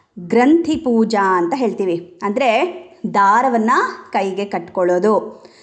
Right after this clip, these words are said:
ಅದನ್ನ ಹೇಗೆ ನಾವು ಶಾಸ್ತ್ರೋಕ್ತವಾಗಿ ಕಟ್ಕೋಬೇಕು, ಯಾವ ರೀತಿ ಅದಕ್ಕೆ ನೇ-, ನಿಯಮವನ್ನ ಪಾಲನೆ ಮಾಡಬೇಕು, ಹೇಗೆ ನಾವು ಆ ಒಂದು ಗ್ರಂಥಿಯನ್ನ ಮಾಡ್ಕೋಬೇಕು,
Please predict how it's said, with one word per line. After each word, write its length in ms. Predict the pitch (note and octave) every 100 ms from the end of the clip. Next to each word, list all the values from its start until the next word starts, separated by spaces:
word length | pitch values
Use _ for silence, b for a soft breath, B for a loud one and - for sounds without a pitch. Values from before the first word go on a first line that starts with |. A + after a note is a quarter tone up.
| B -
ಅದನ್ನ 300 | G#3+ A#3 A#3+
ಹೇಗೆ 400 | A#3+ B3 C#4 D4+
ನಾವು 220 | D4 C#4+
ಶಾಸ್ತ್ರೋಕ್ತವಾಗಿ 920 | C#4+ C#4+ C4 - D4+ D#4 C#4+ C4+ C4
ಕಟ್ಕೋಬೇಕು, 800 | C4+ B3 - C4+ A3+ B3 C#4 C#4
ಯಾವ 500 | A#3+ G#3 G#3 B3 D#4+
ರೀತಿ 320 | E4+ D#4+ E4+ E4
ಅದಕ್ಕೆ 300 | C4 C4+ C4+
ನೇ-, 360 | A#3+ A#3 A#3
ನಿಯಮವನ್ನ 420 | A3+ B3 C4+ B3+ A#3+
ಪಾಲನೆ 300 | B3 A3 A#3
ಮಾಡಬೇಕು, 480 | A3+ A3 A3+ B3
ಹೇಗೆ 460 | A#3 B3 C#4 F4 F#4
ನಾವು 300 | E4 C#4+ C4+
ಆ 260 | - A3+ A3
ಒಂದು 260 | A3 A3+
ಗ್ರಂಥಿಯನ್ನ 580 | A3 G#3 A#3+ C#4+ D4 B3
ಮಾಡ್ಕೋಬೇಕು, 800 | A3+ G3+ - G#3 G3+ - A3+ A3